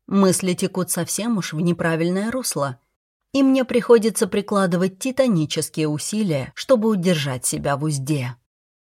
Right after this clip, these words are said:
Нам обоим нужно еще немного времени. Кире,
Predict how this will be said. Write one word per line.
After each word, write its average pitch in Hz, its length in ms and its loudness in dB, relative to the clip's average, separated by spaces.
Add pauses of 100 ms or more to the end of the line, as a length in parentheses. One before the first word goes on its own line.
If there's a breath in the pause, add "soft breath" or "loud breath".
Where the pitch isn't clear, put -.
(500)
Нам 180 280 6
обоим 165 480 2
нужно 170 260 2
еще 180 320 -2
немного 147 420 0
времени. 160 640 -2 (400)
Кире, 220 440 0